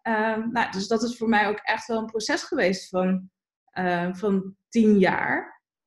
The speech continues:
Ja, van totdat ik hem, zeg maar, heb leren kennen tot nu.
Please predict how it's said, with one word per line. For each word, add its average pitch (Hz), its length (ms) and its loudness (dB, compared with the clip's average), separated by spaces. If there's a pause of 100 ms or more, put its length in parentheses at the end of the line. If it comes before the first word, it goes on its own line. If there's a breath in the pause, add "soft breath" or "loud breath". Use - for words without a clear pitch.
(300)
Ja, - 360 -10 (100)
van 202 340 -2
totdat 214 320 4
ik 208 100 0
hem, 202 180 2
zeg 196 200 -4
maar, 196 100 0
heb 196 100 0
leren 196 260 2
kennen 214 280 2
tot 196 160 2
nu. 233 480 6